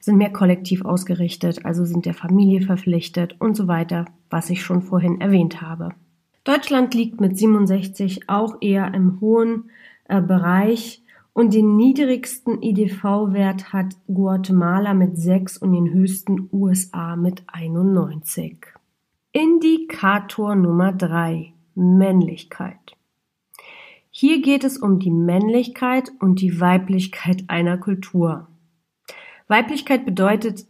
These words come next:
in diesem Zusammenhang, dass die Dominanz für Werte der Gesellschaft genutzt werden. Sich um andere kümmern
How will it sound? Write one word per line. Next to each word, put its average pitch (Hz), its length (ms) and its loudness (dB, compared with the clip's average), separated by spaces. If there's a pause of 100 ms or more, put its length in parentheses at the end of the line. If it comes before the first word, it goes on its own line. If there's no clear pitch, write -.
in 185 220 2
diesem 254 340 2
Zusammenhang, 214 800 -2 (420)
dass 190 200 -2
die 190 120 -2
Dominanz 180 760 0
für 233 560 0
Werte 190 420 2
der 202 160 -2
Gesellschaft 190 580 -2
genutzt 165 480 -6
werden. 160 420 -18 (340)
Sich 185 360 -2
um 190 140 0
andere 180 540 0
kümmern 269 640 2